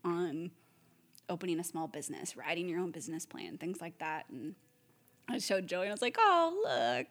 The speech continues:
you know. So, um, but yeah, just do the research. And, um, a friend of our, another fr-, golly, telling stories.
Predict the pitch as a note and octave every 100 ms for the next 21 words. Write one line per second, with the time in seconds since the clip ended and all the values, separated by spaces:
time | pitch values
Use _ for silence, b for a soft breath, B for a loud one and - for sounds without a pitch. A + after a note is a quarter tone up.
0 | - C3 C3 F#3 D#3+ - - - G#2+ -
1 | - - F3+ D#2 C#2+ - - F3+ G3+ G3+
2 | F#3+ F#3+ F3+ - F#3+ G#3+ A#3 G#3 C4 -
3 | A#3 G#3 - F#3+ F3 - b b b b
4 | b b F#3 E3+ D3+ A#2+ - b b b
5 | b b b b b b b - _ _
6 | _ - F#3+ A3 A3+ F#3 E3+ F3 F#3 F#3
7 | - - F#3+ - G3+ F#3+ F#3+ - - G#3
8 | F#3 - G#3 F3+ -